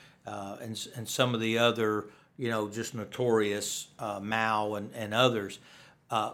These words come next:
however, I, I think actually the, the greatest per-, the people persecuted the greatest in the history of the world are Christians, because you go back to Rome,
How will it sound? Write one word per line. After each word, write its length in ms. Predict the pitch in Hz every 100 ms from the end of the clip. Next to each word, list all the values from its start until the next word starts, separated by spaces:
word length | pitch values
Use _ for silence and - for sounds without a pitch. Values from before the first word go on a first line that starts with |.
| -
however, 720 | - - 120 123 175 147 110 - _ _ -
I, 180 | 120 -
I 160 | 139 170
think 320 | - 120 104
actually 640 | 110 143 - 110 107 101 101 _ _ -
the, 160 | 110 -
the 100 | 110
greatest 800 | 104 110 120 135 139 135 - -
per-, 200 | - - 120
the 120 | 110
people 500 | - _ 139 135 123
persecuted 500 | - 131 - 123 113
the 60 |
greatest 600 | 104 117 123 123 120 - - _ _ -
in 120 | 117
the 60 | 104
history 360 | 131 135 123
of 40 | 110
the 60 |
world 300 | 104 131 123
are 80 | 107
Christians, 640 | - 135 127 - 101 101 - _ - _
because 340 | 120 127 110 113
you 80 |
go 100 | 123
back 280 | 120 127 131
to 80 | 117
Rome, 500 | 117 123 135 135